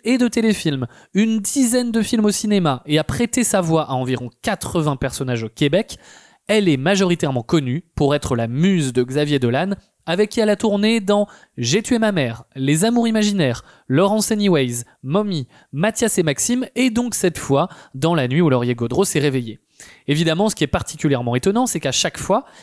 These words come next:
elle joue la mère du personnage de Xavier Dolan. Et quand on connaît les films de Xavier Dolan, on peut limite se demander s'il ne lui en veut pas à mort pour lui donner à chaque fois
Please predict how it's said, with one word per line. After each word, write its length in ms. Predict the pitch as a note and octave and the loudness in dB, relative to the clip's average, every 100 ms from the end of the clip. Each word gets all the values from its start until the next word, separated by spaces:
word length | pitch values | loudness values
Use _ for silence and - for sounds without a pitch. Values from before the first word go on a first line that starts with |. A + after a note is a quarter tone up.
| - | -4
elle 180 | D#3+ F3 | 0 2
joue 180 | D#3 E3 | 2 2
la 120 | B2 | 2
mère 320 | D#3+ A#3+ G3+ | 0 0 -2
du 180 | C#3 C#3 | -4 -8
personnage 960 | _ - C#4 - - F#3+ F#3 A3+ F#3+ | _ -4 -2 -2 0 2 2 2 2
de 100 | D#3 | 0
Xavier 440 | D3 D3+ E3 D#3+ D#3+ | 0 2 2 2 2
Dolan. 380 | C#3+ A#2+ A#2 - - - - F#3 | 2 0 -4 -10 -16 -20 -8 -2
Et 80 | |
quand 180 | A#3+ - | 0 2
on 80 | D#4 | 2
connaît 200 | D4+ C#4 | 2 4
les 80 | B3 | 2
films 180 | B3 A3 | 2 0
de 80 | F#3 | 0
Xavier 280 | F3 D#3 | 0 0
Dolan, 280 | C3+ D3+ B3+ C#4+ | 2 2 0 -2
on 140 | A#3+ B3+ | -2 0
peut 200 | C#4+ B3+ | 2 4
limite 500 | B3 E4 D4+ D4+ - | 4 2 2 -2 0
se 100 | C4 | 0
demander 440 | A3 G3+ E3 A3 | 2 2 2 0
s'il 260 | - G3 F3 | 0 0 2
ne 80 | |
lui 120 | E3+ E3+ | 4 4
en 120 | E3 | 4
veut 140 | D#3 | 2
pas 200 | - F3+ - | 0 -2 -2
à 100 | G3+ | 0
mort 320 | E3 E3+ E3+ | 2 2 0
pour 160 | F3 D#3 | 0 0
lui 120 | D3+ | 2
donner 200 | D#3 G#3+ | 0 0
à 60 | D#3+ | 0
chaque 240 | - - | -2 -4
fois 280 | - E3+ | -2 -2